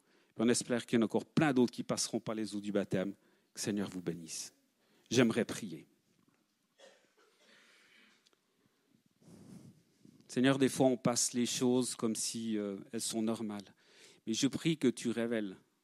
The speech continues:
encore ce matin dans nos vies, dans nos cœurs, la dimension que toi tu donnes à ces choses,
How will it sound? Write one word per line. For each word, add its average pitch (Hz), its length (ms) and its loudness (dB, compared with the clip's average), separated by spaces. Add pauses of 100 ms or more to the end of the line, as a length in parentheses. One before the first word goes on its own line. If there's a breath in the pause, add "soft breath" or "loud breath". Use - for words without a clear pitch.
(300)
encore 120 200 -6
ce - 120 -10
matin 139 280 -2
dans 113 160 -2
nos 101 140 -2
vies, 123 180 2
dans 139 140 2
nos 120 120 2
cœurs, - 400 -10 (1700)
la 104 100 -4
dimension 127 680 2
que - 160 -4
toi 120 280 -4
tu 107 380 -6
donnes 110 300 -2
à 98 80 -6
ces - 180 -8
choses, - 420 -12